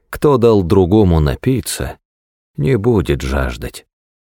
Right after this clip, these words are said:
Кто припрячет зерно, того проклянут, но благословен будет продающий.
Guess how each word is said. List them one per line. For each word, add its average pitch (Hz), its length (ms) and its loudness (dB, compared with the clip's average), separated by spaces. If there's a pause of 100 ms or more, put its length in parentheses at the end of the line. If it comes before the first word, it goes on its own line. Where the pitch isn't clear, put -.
(720)
Кто 127 260 0
припрячет 110 640 0
зерно, 87 540 2
того 85 340 0
проклянут, 90 840 -2 (460)
но 117 200 0
благословен 104 1120 2
будет 101 420 0
продающий. 82 1000 -2